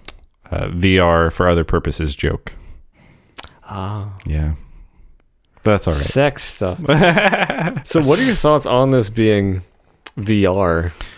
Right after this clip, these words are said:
Speaker 1: So I
Speaker 2: and
Speaker 1: don't
Speaker 2: also being another actual Half-Life title by Valve?
Speaker 1: For the can-, the, the implications to the canon,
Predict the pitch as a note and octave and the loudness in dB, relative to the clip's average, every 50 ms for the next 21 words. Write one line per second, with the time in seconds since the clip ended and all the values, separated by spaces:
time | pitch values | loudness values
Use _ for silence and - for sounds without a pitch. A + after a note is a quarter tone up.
0 | - - _ _ _ - A2 A#2+ C3 G#2+ A2+ G#2+ - - A#2 G2+ F2+ G#2+ G2+ G2 | -20 -20 _ _ _ 2 2 4 4 2 0 0 0 0 0 0 2 0 2 2
1 | F#2+ F#2 F2+ F2+ - - - G#2+ G2+ G#2 G2+ G2+ G2+ - E2 F#2 F#2 - - G#2+ | 2 0 0 -4 -8 -6 -4 -2 0 2 4 2 2 2 0 -2 -2 -2 -2 -2
2 | G2+ F#2+ F#2 F2+ F#2+ A#2 - - - - G2 F2+ F2 F2 - G2 F#2 E2+ - - | 0 0 0 -2 -4 -6 -12 -16 -10 -4 -4 -4 -4 -2 -2 -2 -2 -2 -2 -4
3 | F#2 F#2 F2+ F#2 F2+ F2+ F#2 G2+ F#2+ F#2 F#2 F#2 F2+ F2+ - _ _ _ _ _ | -4 -2 -2 -4 -6 -6 -6 -4 -4 -2 -2 -2 -4 -6 -10 _ _ _ _ _
4 | _ _ _ _ _ - - B2+ B2+ A#2+ A2+ - - - - C3 A2+ - - A2+ | _ _ _ _ _ 0 2 4 4 4 2 0 -2 -4 -2 -2 -2 -2 0 0
5 | G#2+ G#2 D2+ - B2 - - E3+ - - - - - C#3+ C#3 C3+ - B2 G2 - | 0 0 2 0 -2 0 0 -2 -4 -6 -10 -2 0 0 2 2 0 -2 -4 -4
6 | - - G2 E2+ D2+ - - - - G2 F#2+ F2+ E2 D#2+ E2+ G2+ G#2 | -6 -4 -4 -4 -4 -4 -6 -4 0 0 2 0 0 -2 -6 -8 -10